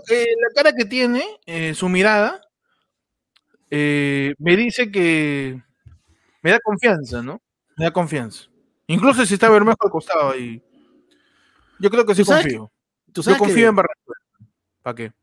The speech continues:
Speaker 2: tú sabes que hicieron, pues, un ranking de, eh, los primeros, este,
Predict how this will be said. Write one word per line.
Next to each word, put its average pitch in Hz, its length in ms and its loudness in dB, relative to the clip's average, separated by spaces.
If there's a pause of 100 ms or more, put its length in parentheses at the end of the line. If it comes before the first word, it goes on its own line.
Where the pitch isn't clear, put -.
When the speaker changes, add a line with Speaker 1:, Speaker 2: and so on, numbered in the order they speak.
(120)
Speaker 2:
tú 185 100 -4
sabes 233 200 -2
que 190 100 -6
hicieron, 220 180 0
pues, 214 160 -4
un 214 100 -4
ranking 220 540 -2
de, 131 580 -2
eh, - 20 -4
los 120 260 -6
primeros, 175 580 -4
este, 117 680 -8